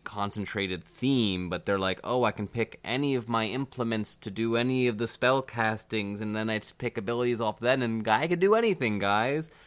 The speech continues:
Which I'm not gonna say is bad, but I much prefer this. I like when I'm a Skald, I have a very, very strong idea of the party I wanna play him in and the effect he's going to have inside that game.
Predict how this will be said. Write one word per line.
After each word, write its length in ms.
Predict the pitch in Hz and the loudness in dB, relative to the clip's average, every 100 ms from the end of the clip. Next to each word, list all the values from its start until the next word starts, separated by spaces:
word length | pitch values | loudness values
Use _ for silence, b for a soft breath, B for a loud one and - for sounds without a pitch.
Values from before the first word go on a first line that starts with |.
| B - | B -2
Which 180 | 131 | 2
I'm 80 | 151 | 6
not 200 | 156 135 | 6 6
gonna 120 | 135 | 0
say 200 | 120 127 | 0 0
is 100 | 117 | 0
bad, 400 | 90 95 101 123 | 2 4 4 2
but 120 | 107 - | -2 -2
I 160 | 104 123 | 0 0
much 240 | 120 - | -4 -6
prefer 380 | 110 - 101 90 | -8 -4 -4 -4
this. 340 | 92 85 - | -6 -8 -10
I 120 | - 92 | -8 -6
like 420 | 95 104 104 - b b | -2 -2 -2 -6 b b
when 120 | - 101 | -4 -2
I'm 100 | 95 | -2
a 40 | |
Skald, 520 | - - 101 95 92 | -4 0 4 4 2
I 80 | 78 | -2
have 160 | 98 92 | -4 -6
a 60 | |
very, 480 | 90 95 104 104 101 | -6 -2 -2 0 -2
very 540 | 92 98 95 95 87 b b b | -2 -2 -2 -4 -6 b b b
strong 420 | - - 120 107 | -10 6 8 8
idea 320 | 104 98 98 95 | 4 2 2 0
of 120 | 90 | -2
the 80 | 90 | -10
party 360 | - 104 101 | -2 0 0
I 40 | 101 | -2
wanna 140 | 92 | -4
play 260 | - 95 101 | -4 -4 -2
him 180 | 107 | -2
in 200 | 104 107 | 0 0
and 120 | 92 90 | -2 -4
the 80 | |
effect 360 | 87 - - - | -4 -4 -4 -4
he's 140 | 90 | -12
going 260 | - 87 85 | -8 -6 -6
to 60 | - | -10
have 300 | - 87 85 | -6 -4 -4
inside 400 | 82 - 80 80 | -8 -8 -10 -10
that 160 | - | -14
game. 300 | - 52 - | -14 -16 -18